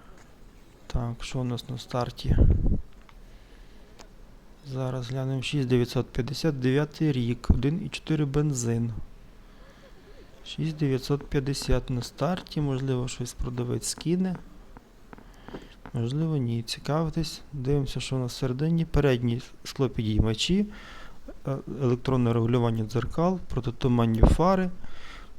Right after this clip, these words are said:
мультимедійне кермо. Кермо потерте, наголошую. Зупиніть на паузу декілька секунд, побачите, кермо потерте.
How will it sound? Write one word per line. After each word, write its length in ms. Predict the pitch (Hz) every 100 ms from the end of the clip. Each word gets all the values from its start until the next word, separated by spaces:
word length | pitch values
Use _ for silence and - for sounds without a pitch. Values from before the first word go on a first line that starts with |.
| -
мультимедійне 800 | 123 - 127 123 120 127 113
кермо. 680 | 110 - 113 127 156 180 151 -
Кермо 420 | - 131 139 131
потерте, 920 | - 139 - - 110 110 - 147 143 139 -
наголошую. 880 | 135 131 143 139 - 143 147 151 131
Зупиніть 480 | 143 139 143 127
на 60 | 127
паузу 440 | 120 170 180 165
декілька 400 | 160 160 156 -
секунд, 400 | 143 156 - 160
побачите, 440 | 151 135 160 160 - -
кермо 280 | - 131 139
потерте. 760 | - 123 - 147 165 - -